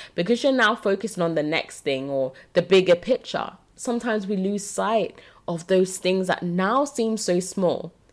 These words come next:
but at one point in your life, it was so big. And that's definitely something I wish I had grasped. I wish I had understood. I wish I'd navigated life through that lens.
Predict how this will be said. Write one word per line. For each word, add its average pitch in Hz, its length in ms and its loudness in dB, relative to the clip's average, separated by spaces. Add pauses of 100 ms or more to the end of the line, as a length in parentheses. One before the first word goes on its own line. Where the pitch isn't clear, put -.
(120)
but 160 160 2
at 151 160 0
one 180 260 4
point 175 260 -4
in 165 100 -2
your 147 120 -2
life, 143 280 0
it - 60 -6
was 139 220 -4
so 156 300 -2
big. - 360 -6 (420)
And 175 280 2
that's 175 320 -2
definitely 196 480 -4
something 175 320 0
I 143 80 0
wish 165 320 -2
I 175 40 -8
had 165 220 -6
grasped. 143 460 -2
I 151 60 0
wish 170 220 -2
I 190 60 2
had 180 180 -2
understood. 170 720 0
I 117 60 2
wish 233 180 -2
I'd 381 120 -2
navigated 220 680 0
life 143 280 -2 (380)
through 196 180 2
that 170 220 0
lens. 147 540 -6